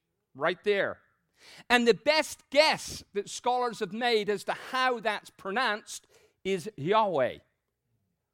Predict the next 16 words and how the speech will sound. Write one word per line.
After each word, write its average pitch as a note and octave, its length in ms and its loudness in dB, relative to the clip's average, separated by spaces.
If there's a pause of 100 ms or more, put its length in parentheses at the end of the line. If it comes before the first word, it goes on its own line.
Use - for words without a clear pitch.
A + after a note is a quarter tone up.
(420)
Now, G3+ 120 2
we A#3+ 100 0
don't C#4 180 4
know A#3 200 0
for F3+ 140 -8
sure A#3+ 580 0 (200)
that F#3+ 140 -2
that's F#3+ 220 -2
the F3+ 140 -2
accurate F3 380 -6
pronunciation, F3+ 720 -6 (240)
but G3 100 0
that's B3+ 260 -4
the A3 100 0
best A#3 340 2
guess G#3+ 340 0